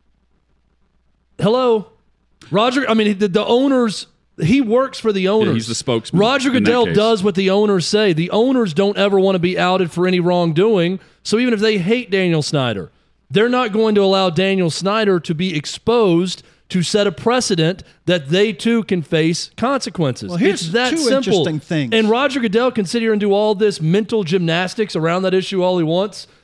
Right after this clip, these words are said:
Speaker 1: and talk about assurances of anonymity and, "Oh, we couldn't do it. We couldn't redact.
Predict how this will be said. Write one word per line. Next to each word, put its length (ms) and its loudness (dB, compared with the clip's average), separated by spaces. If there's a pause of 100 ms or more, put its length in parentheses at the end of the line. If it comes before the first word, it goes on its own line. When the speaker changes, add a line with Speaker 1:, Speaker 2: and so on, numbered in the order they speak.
Speaker 1:
and 140 -2
talk 240 -2
about 360 -2 (200)
assurances 600 0
of 80 2
anonymity 640 0
and, 80 0
"Oh, 140 2
we 120 0
couldn't 240 0
do 100 0
it. 60 0
We 80 -2
couldn't 220 -2
redact. 460 0